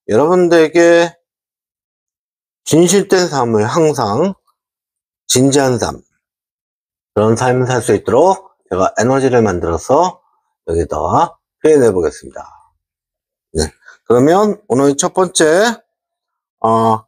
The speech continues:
한글로 진실이라는 단어를 적어보도록 하겠습니다. 어, 처음에는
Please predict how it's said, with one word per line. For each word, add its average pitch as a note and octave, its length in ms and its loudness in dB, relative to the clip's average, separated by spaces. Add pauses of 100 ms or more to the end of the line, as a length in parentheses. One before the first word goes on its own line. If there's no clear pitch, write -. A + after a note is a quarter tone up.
(100)
한글로 G3 800 2
진실이라는 D#3 880 0
단어를 B2 640 -2 (560)
적어보도록 G#2+ 480 0
하겠습니다. E2 680 -4 (2750)
어, A#2+ 480 0
처음에는 E3+ 720 0